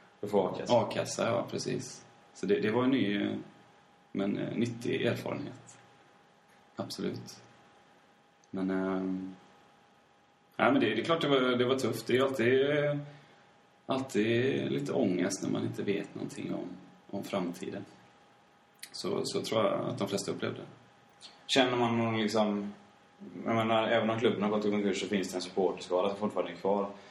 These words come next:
Speaker 2: Mm.
Speaker 1: Känner man som spelare något ansvar inför dem, liksom, att man, så här, att man ska visa lojalitet mot, eh,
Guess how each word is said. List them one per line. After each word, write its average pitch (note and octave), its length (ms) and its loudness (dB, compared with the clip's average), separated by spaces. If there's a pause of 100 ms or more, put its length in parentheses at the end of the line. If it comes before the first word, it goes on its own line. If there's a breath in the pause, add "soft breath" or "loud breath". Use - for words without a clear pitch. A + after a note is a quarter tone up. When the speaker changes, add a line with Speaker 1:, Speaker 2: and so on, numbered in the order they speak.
Speaker 2:
Mm. G2 140 4
Speaker 1:
Känner G#2 140 4
man G2+ 100 2
som G#2 100 -2
spelare G2+ 440 4
något A2 160 0
ansvar G#2 500 2
inför F#2+ 460 0
dem, A2 280 2
liksom, F#2+ 220 -2 (160)
att - 100 -16
man, F2+ 120 -4
så F2 100 -2
här, E2+ 100 -6 (1400 loud breath)
att G#2+ 60 -10
man G#2+ 120 2
ska G#2+ 120 2
visa G#2 200 2
lojalitet F#2+ 680 2
mot, F2 500 -6
eh, F2 120 -6